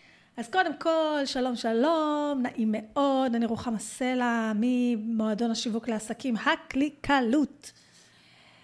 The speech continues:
אה, ומה שאנחנו עושים כאן, זה אנחנו מדברים על, אה, שיווק תכלס ועל, אה, ועל, אה, ניהול עסק. ואני מדברת על שיווק תכלס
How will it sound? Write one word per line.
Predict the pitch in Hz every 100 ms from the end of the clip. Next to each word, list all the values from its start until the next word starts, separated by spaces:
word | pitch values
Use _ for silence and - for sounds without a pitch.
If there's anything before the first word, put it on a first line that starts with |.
| _ 262
אה, | 254 254 247 220
ומה | 262 320
שאנחנו | 381 370 -
עושים | 349 - 359 339 -
כאן, | - 415 480 440
זה | 302
אנחנו | 269 247
מדברים | 247 302 320
על, | 311
אה, | 262
שיווק | - 240 285
תכלס | 254 226 240 220 254 -
ועל, | 220 220 220
אה, | 220 214 220 - _ _ _ _ _ _ _ - - - - - - - - - _
ועל, | 202 240 247 240
אה, | 233 226
ניהול | 233 254
עסק. | 254 - 247 240 - - - _ _ _ _ _
ואני | 226 180 277 269 262 262 254 254 254 262 247
מדברת | 247 254 285 311
על |
שיווק | - 277 285
תכלס | 302 - 285 -